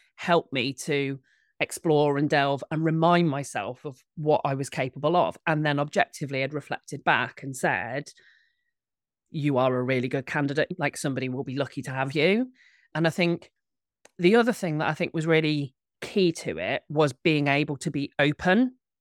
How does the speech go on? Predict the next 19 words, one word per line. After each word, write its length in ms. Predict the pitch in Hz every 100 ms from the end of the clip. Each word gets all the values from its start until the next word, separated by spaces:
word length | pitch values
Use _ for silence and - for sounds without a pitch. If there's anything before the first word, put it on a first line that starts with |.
| _ _ _ -
and 100 | 147 -
have 260 | 147 143
that 160 | 170 -
conversation 800 | 151 139 143 180 156 - 120 131
about, 520 | 156 123 110 127 - - _ _
"This 320 | 143 147 -
is 80 | 139
my 160 | 139 131
situation. 800 | - - 147 127 131 - 101 143
I've 160 | 139 131
been 140 | 139
on 140 | 135 131
the 80 | 127
receiving 420 | 131 123 127 135
end 160 | 131
of 80 | 139
a 40 | 147
settlement," 600 | 139 - 165 180 226 - _ _ _ _ _ _
because 600 | 147 - 160 135 131 -